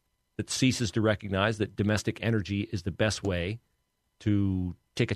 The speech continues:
chunk out of the Russian war effort in Ukraine, that ceases to recognize that immigration is our greatest national security threat, not some made-up garbage white nationalism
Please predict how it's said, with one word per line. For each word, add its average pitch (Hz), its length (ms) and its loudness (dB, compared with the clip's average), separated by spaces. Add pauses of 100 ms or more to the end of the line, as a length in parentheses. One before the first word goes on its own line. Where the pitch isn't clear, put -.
chunk 131 320 2
out 113 160 4
of 98 160 -2
the 101 180 0
Russian 95 400 -2
war 123 240 4
effort 95 260 -2
in 98 100 0
Ukraine, 107 380 -2 (840)
that 104 200 -2
ceases 139 420 2
to 117 100 -2
recognize 95 600 0
that 104 100 -2
immigration 104 680 0
is 101 380 -2 (460)
our 113 140 4
greatest 104 380 0
national 95 380 -2
security - 640 -2
threat, 85 320 -6
not 104 180 -4
some 95 320 -4
made-up 95 560 -2
garbage 101 500 0
white 104 320 -2
nationalism 98 800 -2